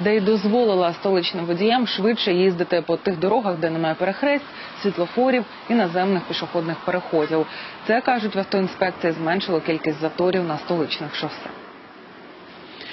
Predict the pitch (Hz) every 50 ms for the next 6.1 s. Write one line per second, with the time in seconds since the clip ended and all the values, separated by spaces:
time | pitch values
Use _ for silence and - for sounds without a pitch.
0 | - - - - - - - _ _ 349 339 330 262 - - 285 254 240 220 208
1 | 214 214 302 285 233 - 240 214 - - 233 240 247 240 214 240 233 - - -
2 | 262 247 220 233 233 226 220 226 240 262 269 240 - - 240 233 214 208 208 -
3 | - - 262 269 214 226 240 - - 247 233 226 196 233 220 196 180 170 170 170
4 | 165 - - 220 208 208 - 214 208 214 233 208 196 190 - 220 208 202 208 202
5 | - - 220 190 180 - 202 185 190 208 202 190 - 226 226 214 196 185 170 170
6 | 165